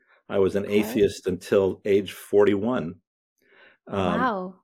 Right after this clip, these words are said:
Speaker 1: yeah, and then, and then I was
Speaker 2: <laughs> That's a
Speaker 1: received into the
Speaker 2: long
Speaker 1: Catholic
Speaker 2: time.
Speaker 1: Church. I was baptized, um,
Speaker 2: Wow.
Speaker 1: baptized, and, and now I'm an ordained deacon of the Roman Catholic Church. So,
Speaker 2: Wow.
Speaker 1: yeah, and so it's been, <laughs> it's been a,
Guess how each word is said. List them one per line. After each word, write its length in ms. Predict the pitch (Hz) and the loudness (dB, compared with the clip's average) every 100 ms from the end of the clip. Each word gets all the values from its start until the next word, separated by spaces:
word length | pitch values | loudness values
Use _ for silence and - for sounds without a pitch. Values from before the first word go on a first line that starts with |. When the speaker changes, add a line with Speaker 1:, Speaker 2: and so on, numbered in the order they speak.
| _ _ | _ _
Speaker 1:
yeah, 300 | 117 127 294 - | 0 0 0 -4
and 180 | 104 104 | -4 -2
then, 300 | 113 113 - | -2 -2 -6
and 240 | 110 101 | -6 -2
then 140 | 104 104 | -2 0
I 140 | 101 | 0
was 80 | 101 | 2
Speaker 2:
<laughs> 180 | 98 92 | 2 4
That's 20 | |
a 60 | - | 2
Speaker 1:
received 400 | - 294 - 285 | 2 0 -2 -2
into 60 | 226 | 0
the 140 | 226 | 0
Speaker 2:
long 120 | 262 | 0
Speaker 1:
Catholic 220 | 311 - | 0 -4
Speaker 2:
time. 140 | - - | -4 -4
Speaker 1:
Church. 280 | 160 156 - | 2 2 2
I 40 | 90 | -4
was 140 | 87 | -4
baptized, 840 | - 95 104 - 117 120 180 175 _ _ _ _ _ _ - | -8 -6 -6 -4 -4 -2 -4 -8 _ _ _ _ _ _ -6
um, 300 | 98 92 185 | -2 -2 -2
Speaker 2:
Wow. 480 | 339 254 202 196 107 | -2 -2 -4 -8 -6
Speaker 1:
baptized, 540 | 101 110 117 127 - - | -6 -4 -2 -4 -4 -6
and, 220 | 107 107 | -6 -4
and 220 | 117 101 | -4 -4
now 300 | 101 113 123 | -4 -2 0
I'm 160 | 120 113 | 0 2
an 80 | 110 | 2
ordained 560 | 107 104 110 107 101 | 0 2 2 0 -2
deacon 400 | 95 127 143 95 | 0 -2 0 -2
of 60 | 90 | 0
the 80 | 92 | 0
Roman 280 | 95 98 95 | 0 -2 -4
Catholic 420 | 95 87 - 90 | -4 -4 -4 -10
Church. 520 | - - - - - | -4 -2 -2 -6 -20
So, 300 | - 104 92 - _ _ _ _ - 254 320 | -4 -2 -2 -6 _ _ _ _ -20 -18 -12
Speaker 2:
Wow. 300 | 240 208 - | -10 -10 -8
Speaker 1:
yeah, 160 | 156 123 | -2 -2
and 180 | 143 123 | -2 -4
so 200 | - 135 | 2 2
it's 140 | - - | 0 -4
been, 140 | 185 139 - | -4 -2 -4
<laughs> 60 | |
it's 180 | 156 - | -8 -2
been 120 | 202 180 - - - - | -2 0 -4 -6 -20 -12
a, 120 | 131 | -8